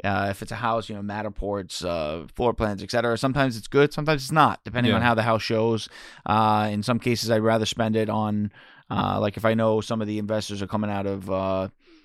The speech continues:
Speaker 1: Brooklyn, for example, maybe I do a lot of advertising in Brooklyn. Uh, we use a lot of different, you know, publications that
Speaker 2: Mm-hmm.
Speaker 1: are really effective.
Speaker 2: Mm-hmm.
Speaker 1: Um, so from there,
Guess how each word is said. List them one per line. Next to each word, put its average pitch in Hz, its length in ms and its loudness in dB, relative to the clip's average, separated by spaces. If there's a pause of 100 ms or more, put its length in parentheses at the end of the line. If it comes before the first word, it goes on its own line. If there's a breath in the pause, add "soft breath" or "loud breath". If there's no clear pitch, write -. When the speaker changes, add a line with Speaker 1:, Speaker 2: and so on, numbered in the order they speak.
(720 soft breath)
Speaker 1:
Brooklyn, 113 320 2
for 101 140 0
example, 92 420 -4
maybe 92 300 -4
I 98 80 -2
do 95 200 -4
a 90 60 -2 (100)
lot 95 120 2
of 95 80 -2
advertising 95 680 -2
in 98 80 -6
Brooklyn. 101 540 -4
Uh, 65 380 -6 (440 soft breath)
we 101 80 -4
use 95 220 -2
a - 20 -4
lot 95 220 0
of 92 40 -6
different, 92 480 -8
you 95 100 -8
know, 85 100 -6
publications 98 680 -4
that 85 120 0
Speaker 2:
Mm-hmm. 87 40 0
Speaker 1:
are 87 120 -2 (260)
really 87 200 -2
effective. 67 480 -6 (120)
Speaker 2:
Mm-hmm. - 60 -8
Speaker 1:
Um, 78 540 -4 (320 loud breath)
so 123 200 2
from 147 280 4
there, 127 420 2